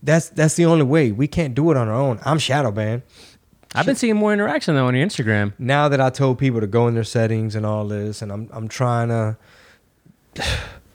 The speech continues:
Speaker 1: self-censor. I mean, it's terrible, man. Like, I wish I didn't even have to be on there. Uh, maybe next year if I don't tour as much, maybe I won't have to be. But the point is, um, chime in,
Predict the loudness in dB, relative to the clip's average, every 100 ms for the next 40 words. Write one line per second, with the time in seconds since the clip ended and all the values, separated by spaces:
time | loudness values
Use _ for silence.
0 | _ _ _ _ _ -6 0 2 2 0
1 | 0 2 2 2 4 4 2 2 2 2
2 | -2 0 2 2 2 -4 -4 -2 0 0
3 | 0 -4 -12 -20 -10 -2 0 2 2 4
4 | 4 4 2 0 -2 0 2 4 2 -2
5 | -8 -12 _ _ _ _ -10 -2 0 0
6 | 2 2 2 2 2 2 4 2 0 -2
7 | 2 4 2 0 -2 -4 -8 -4 0 2
8 | 4 4 2 -2 -4 -8 -8 -10 -10 -16
9 | -20 -8 0 2 2 2 4 4 2 0
10 | -4 _ _ _ -2 0 0 -4 -8 _
11 | _ _ _ _ _ -10 0 2 4 2
12 | 2 0